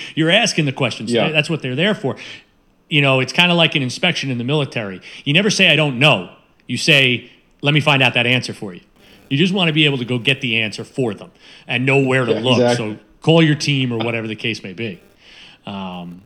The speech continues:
Speaker 1: so that's very cool. Um, now, d-,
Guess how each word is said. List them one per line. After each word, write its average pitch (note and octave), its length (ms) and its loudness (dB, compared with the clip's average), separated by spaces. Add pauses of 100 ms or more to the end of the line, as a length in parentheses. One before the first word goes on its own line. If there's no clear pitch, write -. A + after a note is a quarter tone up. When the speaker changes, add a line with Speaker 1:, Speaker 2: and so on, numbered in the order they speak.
(100)
Speaker 1:
so - 140 -10
that's F#3+ 180 0
very B2 280 0
cool. - 240 -18 (500)
Um, C3 500 -2 (240)
now, D#3+ 420 4 (1000)
d-, A#2+ 180 -14